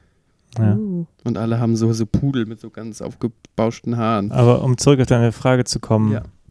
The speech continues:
Speaker 1: die war wie?
Speaker 3: Na, w-, woher dieser, dieser Kult kommt, dieser Raketenstart, weil es war jetzt ja nicht,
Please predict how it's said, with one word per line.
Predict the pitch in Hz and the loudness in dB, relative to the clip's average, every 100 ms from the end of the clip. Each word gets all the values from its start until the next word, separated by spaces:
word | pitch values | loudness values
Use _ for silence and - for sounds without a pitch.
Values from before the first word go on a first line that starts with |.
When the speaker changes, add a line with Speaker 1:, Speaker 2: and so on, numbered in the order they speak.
| _ - - - - | _ -20 -20 -16 -10
Speaker 1:
die | 113 | -4
war | 110 117 | -2 0
wie? | 131 175 - - _ _ - | 0 -2 -4 -20 _ _ -4
Speaker 3:
Na, | 135 139 | 2 2
w-, | 135 139 151 | 2 -4 -4
woher | 143 147 165 185 | 0 6 8 8
dieser, | 160 151 147 | 4 2 2
dieser | 139 139 131 _ _ _ _ _ _ | 4 2 2 _ _ _ _ _ _
Kult | - 156 147 | 4 6 6
kommt, | - 180 170 | 4 4 4
dieser | 131 127 | 2 0
Raketenstart, | 127 - 175 160 - - 113 107 | 0 2 2 2 -4 2 2 2
weil | 117 92 | 2 0
es | 120 | 0
war | 135 151 | 4 4
jetzt | 160 - | 4 2
ja | 143 | 2
nicht, | 143 147 | 4 2